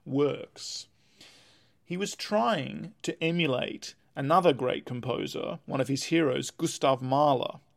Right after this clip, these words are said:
Now, if you know your late Romantic and early twentieth century music, you know that Mahler wrote huge symphonic works. They might go for an hour and a half or more. And Mahler's explicit goal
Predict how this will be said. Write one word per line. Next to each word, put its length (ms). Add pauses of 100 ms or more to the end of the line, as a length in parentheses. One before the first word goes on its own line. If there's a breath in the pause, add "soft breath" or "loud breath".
(240)
Now, 100
if 100
you 100
know 320
your 280
late 320
Romantic 640 (180 loud breath)
and 140
early 240
twentieth 320
century 320
music, 480 (220 loud breath)
you 120
know 240
that 160
Mahler 720 (200 soft breath)
wrote 400 (140)
huge 800
symphonic 720
works. 640 (260 soft breath)
They 60
might 160
go 100
for 160
an 140
hour 240
and 100
a 60
half 340
or 140
more. 460 (760 soft breath)
And 180
Mahler's 420
explicit 760
goal 580